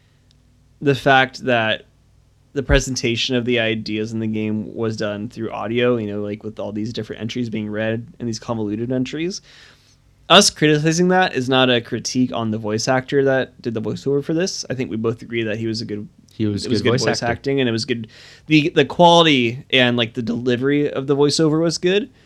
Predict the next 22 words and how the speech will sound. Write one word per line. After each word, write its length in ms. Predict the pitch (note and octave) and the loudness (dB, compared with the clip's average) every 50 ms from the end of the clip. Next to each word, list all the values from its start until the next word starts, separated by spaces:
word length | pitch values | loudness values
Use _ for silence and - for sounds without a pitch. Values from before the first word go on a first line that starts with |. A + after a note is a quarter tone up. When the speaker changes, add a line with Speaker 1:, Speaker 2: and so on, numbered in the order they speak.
| _ _ _ _ - | _ _ _ _ 0
Speaker 1:
but 160 | B2+ A#2 A2 | 0 0 2
just 340 | B2 C3 B2+ A#2+ - - - | 2 2 2 2 0 -4 -4
these 320 | C3+ C3 C3 B2+ B2 B2+ | 0 2 2 2 2 2
weren't 260 | C3+ C#3 C#3 - - | 4 4 4 2 2
lines 380 | B2 A#2+ A#2 A#2 A#2 A#2 A2+ A2 | 0 2 2 4 4 2 2 0
that 140 | B2 - - | -2 -4 -4
maybe 280 | A#2 A2+ A2 A2+ A2 | -4 -2 -2 -2 -2
were 140 | G#2+ G#2+ G#2+ | -2 -2 -2
meant 220 | G#2+ G#2+ - - - | -4 -4 -6 -8 -10
to 80 | - - | -12 -12
be 200 | - - G#2 G2+ | -12 -10 -10 -10
voiced 340 | - F2 F#2 F#2+ - - - | -8 -8 -10 -10 -12 -10 -10
over 280 | D2+ E2+ - - G1+ G#1 | -10 -10 -10 -10 -14 -16
is 180 | C#2 E2 - | -16 -14 -14
the 80 | C#2+ D2 | -16 -18
thing. 340 | - - - - - - - _ _ _ _ _ _ _ _ _ _ - - | -16 -18 -18 -16 -16 -18 -20 _ _ _ _ _ _ _ _ _ _ -16 -10
Speaker 2:
That's 180 | - A2 G#2 - | -8 -6 -2 0
right. 200 | A#2+ G2 F2 - - - - | 2 0 0 -2 -4 -2 2
Speaker 1:
Uh, 80 | C#3+ | 4
that's 360 | C#3 C#3 C3+ - B2 B2+ - - | 6 6 6 4 2 0 0 -2
how 140 | A2+ G2+ | -4 -4
I 160 | G2 G2 G#2 | -4 -6 -8